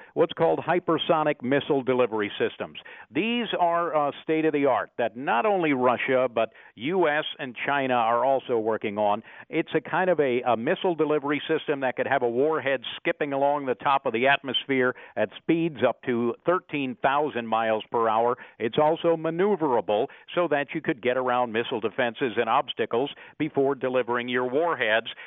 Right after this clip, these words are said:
And, uh, most disturbing probably, in his, uh, uh, computer-generated graphic yesterday,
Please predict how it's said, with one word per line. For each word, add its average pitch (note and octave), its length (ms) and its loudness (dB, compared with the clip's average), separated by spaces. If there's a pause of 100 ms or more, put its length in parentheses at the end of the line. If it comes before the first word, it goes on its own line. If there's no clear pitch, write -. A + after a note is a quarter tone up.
(120)
And, F#3 360 0
uh, D#3+ 340 -2 (160)
most C#3 380 -2
disturbing A#2+ 500 -4
probably, B2 600 -2
in D3+ 180 -2
his, A#2 240 0 (140)
uh, A2+ 240 0 (340)
uh, G#2+ 220 2 (380)
computer-generated B2+ 920 -2
graphic B2+ 420 -2
yesterday, C3 600 -2